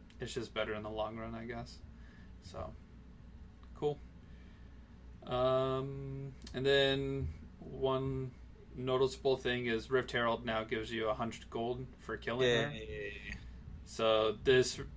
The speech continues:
Speaker 1: this is also, so when you kill her in the pit, whoever kills her gets a hundred,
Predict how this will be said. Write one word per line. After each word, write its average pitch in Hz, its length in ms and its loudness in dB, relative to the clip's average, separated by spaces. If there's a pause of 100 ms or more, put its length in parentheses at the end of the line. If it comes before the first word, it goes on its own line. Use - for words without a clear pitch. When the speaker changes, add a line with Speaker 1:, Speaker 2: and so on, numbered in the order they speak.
(180)
Speaker 1:
this 127 260 4
is 123 120 0
also, 123 720 6 (840)
so 123 240 0 (140)
when 131 220 6
you 131 120 4
kill 139 240 8
her 131 160 8
in 113 160 4
the 113 80 2
pit, 135 400 6 (220)
whoever 113 320 0
kills 120 260 0
her 120 80 -2
gets 110 180 0
a 120 60 -2
hundred, 120 420 0